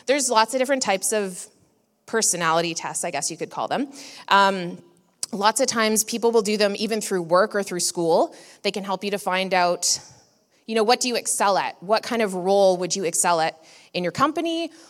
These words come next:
Or sometimes they give them to students in high school when they're trying to choose, like, "Hey, what kind of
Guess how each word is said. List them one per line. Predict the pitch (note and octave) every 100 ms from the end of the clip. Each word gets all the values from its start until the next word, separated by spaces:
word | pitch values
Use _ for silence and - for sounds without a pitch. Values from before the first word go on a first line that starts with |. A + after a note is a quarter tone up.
| - -
Or | A3 G#3+ G#3+ G#3+ G#3+
sometimes | G#3+ A3+ A3+ A#3 A3+ A3
they | G#3
give | F#3+
them | F#3
to | F#3
students | F3+ G3 F3+
in | F3+
high | F3+ C4
school | C#4+ C#4+ C4+ C4
when | G#3+
they're | F#3+
trying | G#3 F#3
to | F#3
choose, | F3 - G3+ G3 F3
like, | E3
"Hey, | - F#4+
what | C#4+ G#3
kind | - A3+
of | A#3 G#3